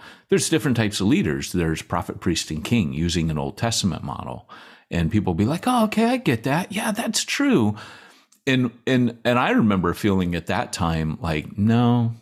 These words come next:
not really. I get what you're saying, but you're talking more like people that are executive leaders versus,"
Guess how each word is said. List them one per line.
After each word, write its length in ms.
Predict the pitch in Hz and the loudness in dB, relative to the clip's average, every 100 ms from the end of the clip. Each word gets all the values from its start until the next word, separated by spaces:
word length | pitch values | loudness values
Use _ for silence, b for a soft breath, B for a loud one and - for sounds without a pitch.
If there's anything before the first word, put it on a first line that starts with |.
| _ _ _ - | _ _ _ -6
not 200 | 147 82 | -4 0
really. 440 | 80 80 78 76 - | 0 0 0 -4 -4
I 120 | 127 | -4
get 180 | 143 147 | 0 0
what 80 | 104 | 2
you're 100 | 92 | 2
saying, 340 | - 90 87 | 2 2 0
but 140 | 73 - | -2 -4
you're 80 | |
talking 340 | - 156 147 104 | -2 -2 2 2
more 460 | 90 90 85 85 B B B B - | 4 4 2 0 B B B B -4
like 340 | 76 73 - | -4 -4 -4
people 260 | 98 87 78 | -2 0 -2
that 200 | 78 - | -2 -4
are 40 | |
executive 1200 | 73 85 104 92 - 90 90 90 87 87 82 87 | -6 -2 0 0 0 2 2 2 2 2 0 -4
leaders 580 | 98 92 90 87 85 82 | 0 2 4 4 2 0
versus," 500 | 80 73 73 78 73 | -2 -6 -4 -4 -6